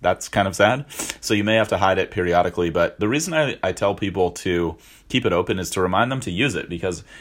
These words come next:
most of us, when we're studying for the G mat, are conditioning ourselves to never use a <laughs> calculator. And so all of a sudden, when it's available, you can forget it,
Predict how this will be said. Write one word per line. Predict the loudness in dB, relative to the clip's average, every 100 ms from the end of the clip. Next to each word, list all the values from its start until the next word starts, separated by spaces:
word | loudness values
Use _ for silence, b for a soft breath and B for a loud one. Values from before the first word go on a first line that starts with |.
| B
most | 0 0
of | 0
us, | -2
when | 0
we're | -2
studying | 0 0 0
for | -4
the |
G | -4 0
mat, | 0 0
are | -2
conditioning | -2 -2 -4 -4
ourselves | -4 -4 -2 -2 -4
to | -4
never | 2 2 2
use | -4 -6
a |
<laughs> | -6 -4
calculator. | -2 0 0 0 -2 B B B -8
And | -2
so | 2
all | 2
of | 2
a | 0
sudden, | -2 -2 -4
when | -6
it's | -6
available, | -4 0 0 -2 -4 -6 b b
you | -4
can | -4
forget | -4 2 4 4
it, | 0